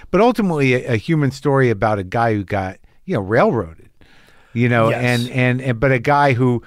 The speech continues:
Speaker 1: you know, just because he was quirky and passionate and, and, and sort of obsessed with a thing and, and sort of self,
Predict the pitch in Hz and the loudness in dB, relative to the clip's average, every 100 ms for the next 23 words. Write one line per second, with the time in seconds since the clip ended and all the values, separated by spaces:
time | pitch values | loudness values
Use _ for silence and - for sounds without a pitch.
0 | - - 135 120 135 139 127 135 123 - | -16 -8 -4 0 -2 -4 -2 0 0 -2
1 | 117 113 - - 117 - 127 - - 175 | -4 -6 -8 -18 -20 -20 -20 -6 0 0
2 | - 131 117 98 - 139 139 - 120 104 | 0 -4 -2 -4 -4 -4 -4 -4 -6 -6
3 | 110 101 98 - - - - 127 117 113 | -6 -6 -6 -14 -20 -20 -6 -2 0 -2
4 | 117 113 110 131 113 104 110 - - 170 | -4 -6 -4 -4 -4 -6 -8 -6 -2 -2
5 | - 143 110 104 - 98 98 107 107 131 | -2 -4 -4 -6 -6 -6 -4 -6 -8 -6
6 | 110 139 120 104 - 135 120 | -4 -4 -4 -6 -2 0 0